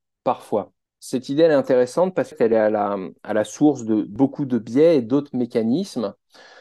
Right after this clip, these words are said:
Notamment, elle permet de nourrir d'autres biais cognitifs,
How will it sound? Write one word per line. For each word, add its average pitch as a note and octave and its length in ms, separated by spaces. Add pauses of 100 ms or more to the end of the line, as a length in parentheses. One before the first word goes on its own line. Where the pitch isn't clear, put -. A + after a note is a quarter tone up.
(180)
Notamment, C#3+ 520
elle B2+ 100
permet B2+ 300
de B2 40
nourrir A#2+ 600 (260)
d'autres D#3 540
biais C#3+ 260
cognitifs, B2+ 640